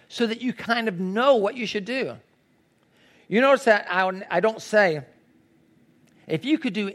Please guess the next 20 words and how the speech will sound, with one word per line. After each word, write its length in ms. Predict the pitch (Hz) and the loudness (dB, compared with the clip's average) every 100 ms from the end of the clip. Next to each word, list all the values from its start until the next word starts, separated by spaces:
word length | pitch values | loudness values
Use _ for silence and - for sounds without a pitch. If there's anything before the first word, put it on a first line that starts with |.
| - - | -12 -8
anything 460 | 269 277 208 196 175 | -4 -4 -2 -2 -2
and 80 | |
you 80 | 180 | -4
were 80 | 180 | -4
guaranteed 420 | 175 175 165 165 | -4 -4 -6 -10
success, 400 | - 147 170 151 | -10 -6 -4 -2
what 140 | 165 160 | -6 -8
would 120 | 147 | -14
you 60 | |
try?" 480 | 139 143 120 90 101 - _ _ _ _ | -10 -6 -6 -8 -18 -20 _ _ _ _
I 80 | 170 | -2
don't 140 | 190 | -2
say 160 | - 180 | 0 -2
that. 320 | 120 - - _ _ _ _ _ _ - - | -2 -10 -20 _ _ _ _ _ _ -12 0
I 140 | 180 | 0
say, 340 | - 214 170 - _ - | 2 0 0 -8 _ -12
"If 160 | 147 | -6
you 140 | 233 269 | -4 -2
could 160 | 247 | -2
do 220 | 185 202 | -2 -4